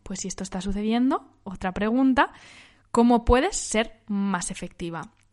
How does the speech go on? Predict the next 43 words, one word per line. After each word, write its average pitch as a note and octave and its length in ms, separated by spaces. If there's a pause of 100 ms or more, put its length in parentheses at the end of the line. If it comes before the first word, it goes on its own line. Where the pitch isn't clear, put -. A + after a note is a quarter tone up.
¿Qué - 140
podrías A3+ 400
hacer C4+ 340 (380)
que A3 100
sí G#3+ 160
te G#3+ 120
acerque A3+ 600 (260)
a F#3 140
eso G#3 200
que F#3 120
deseas? F#3+ 520 (320)
Para G3 160
empezar G3+ 520 (460)
a G3+ 120
mirarle G3 380
a G#3+ 60
los G#3 320
ojos F#3+ 560 (640)
a D#3 180
esa G3+ 580 (120)
conducta, D4 640
a F3+ 140
eso G#3 180
que G#3+ 100
quieres B3+ 280
hacer D#4+ 360 (360)
y A3 100
dejar A3+ 400
de C4+ 160
huir A#3+ 460
con G#3+ 180
ese A3+ 200
juego. A3 440 (300)
¿Cómo D#4 240
puedo D4+ 180
ser D4 160
más C#4+ 180
efectiva? C#4 580
Bueno, F#3 440
pues G#3 200
en G#3 120
esos A#3+ 260
ratitos A3+ 680